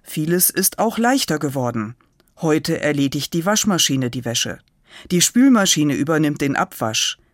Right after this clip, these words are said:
Nicht ganz allein, klar, aber es ist doch kein Vergleich zu früher. Im Haushalt gibt es viele elektrische und elektronische Helfer. Die Arbeit auf dem Feld wird mit landwirtschaftlichen Maschinen erleichtert. Zu sagen,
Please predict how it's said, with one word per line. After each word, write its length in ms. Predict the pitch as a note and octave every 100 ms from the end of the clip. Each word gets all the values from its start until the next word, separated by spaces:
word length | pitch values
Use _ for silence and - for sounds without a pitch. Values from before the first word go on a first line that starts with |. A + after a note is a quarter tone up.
| -
Nicht 180 | C3+
ganz 220 | - C#3 A#2
allein, 400 | A#2+ A#2 C3 B2
klar, 360 | - B2 G#2 _ - - - -
aber 300 | E3+ E3 -
es 160 | C#3+
ist 180 | D3+ -
doch 220 | D#3 B2+
kein 240 | - C3+ C3
Vergleich 480 | C#3 B2 C3+ C#3+ -
zu 140 | C#3
früher. 480 | - F#3+ E3+ A#2 A#2+ _ _ _ _ _ _ _ _ _ _ - - -
Im 180 | F#3
Haushalt 400 | F#3 B3 B3 G3
gibt 160 | F#3+ E3+
es 180 | F3+ -
viele 300 | A3 A#3+ F#3+
elektrische 720 | D3 C#3 - - F3+ E3+ C3+
und 160 | B2+ -
elektronische 720 | C#3+ C3 - D#3 F3 D3+ C#3
Helfer. 540 | C#3+ D3 - A2+ A2 _ _ _ _ _ _ -
Die 160 | D3 -
Arbeit 260 | G3 G#3+ -
auf 160 | -
dem 160 | D#3 D3
Feld 380 | - E3+ G#3+ C#3
wird 180 | C#3+
mit 160 | D3 C#3+
landwirtschaftlichen 880 | D3 F#3+ - E3+ E3+ D#3 D3+ C#3+ D3
Maschinen 460 | C3+ - G#3 F#3+
erleichtert. 720 | - B2+ A#2 A2+ A2 A2 - - _ _ _ _ - -
Zu 120 | - E3+
sagen, 500 | D#3+ D#3+ F3+ D#3+